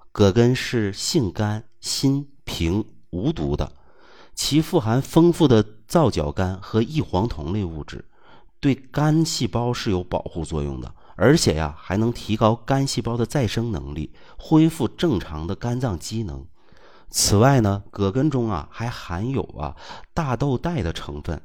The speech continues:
它能分解乙醇的毒性，还能抑制啊，肠胃对酒精的吸收，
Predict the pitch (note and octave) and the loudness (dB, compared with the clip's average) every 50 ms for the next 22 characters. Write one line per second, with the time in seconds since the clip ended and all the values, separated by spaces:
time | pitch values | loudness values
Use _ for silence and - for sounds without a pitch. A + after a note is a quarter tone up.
0 | - - - - - - - - - - E3 E3+ F3+ D3+ A2+ B2+ C#3 - - - | -14 -20 -20 -20 -14 -8 -4 0 4 6 8 8 8 8 8 6 6 4 2 2
1 | - E3+ E3+ F3+ F3 - F#2+ E2 F#2+ A2 A2 F2 D2+ D2+ - - - - E2+ G#2+ | 2 4 4 4 2 2 2 2 2 2 2 -2 -6 -6 -8 -8 -6 -4 -2 0
2 | C3 - - C#2+ C2+ E2+ - - - A2+ - - - - - - - - - F#2+ | 0 -2 -4 -8 -10 -8 -6 -4 -4 -4 -4 -6 -14 -20 -20 -20 -14 -4 0 4
3 | G2 C3+ E3+ F3 A#2+ G2+ G#2 A2+ C#3 C3 G2+ E2 - - - G2 D#2+ C#2+ C#2 C#2 | 4 6 6 6 4 4 2 0 0 -2 -2 -4 -4 -4 -4 -4 -2 -2 -4 -6
4 | - - - - - - - F2 E2 G2+ A2+ C3+ A#2 F2+ - B2 A#2 G#2 - E2+ | -10 -14 -14 -10 -8 -6 -2 0 2 6 8 8 8 8 6 2 2 2 0 -2
5 | C#2+ D2 - G#2 A2 A#2 G#2+ - - B2+ C3+ C3+ - C3 B2+ C3+ | -4 -2 0 2 2 2 2 0 0 -2 -2 0 0 0 0 0